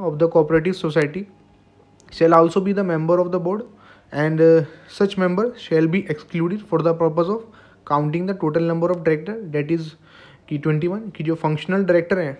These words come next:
कोऑपरेटिव सोसाइटीज़ के वो भी मेंबर हो सकते हैं बोर्ड के, और ये मेंबर एक्सक्लूड किए जाएंगे for purpose कि जो ट्वेंटी वन की काउंटिंग के अंदर मीन्स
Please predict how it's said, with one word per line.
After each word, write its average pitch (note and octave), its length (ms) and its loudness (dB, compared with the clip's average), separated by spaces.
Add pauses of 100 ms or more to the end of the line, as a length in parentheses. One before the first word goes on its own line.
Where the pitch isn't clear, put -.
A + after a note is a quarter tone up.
कोऑपरेटिव D#3 460 2
सोसाइटीज़ D#3 640 -2
के F3+ 280 -8 (460)
वो D3+ 220 2
भी G3+ 120 0
मेंबर F#3 360 0
हो D#3 160 0
सकते E3 300 -6
हैं E3+ 120 -2
बोर्ड D#3 260 0
के, G3+ 120 -8 (420)
और D3+ 120 2
ये F#3 200 0
मेंबर F#3 380 -2
एक्सक्लूड F3+ 500 -6
किए F#3+ 120 -2
जाएंगे E3+ 260 -2
for F3 120 -4 (140)
purpose E3+ 320 -2
कि F#3 100 -6
जो F3 160 0
ट्वेंटी E3+ 300 -2
वन F3+ 180 -4
की F3+ 60 -8
काउंटिंग D#3+ 440 -4
के E3 60 -2
अंदर D#3+ 200 -2
मीन्स F#3 340 -6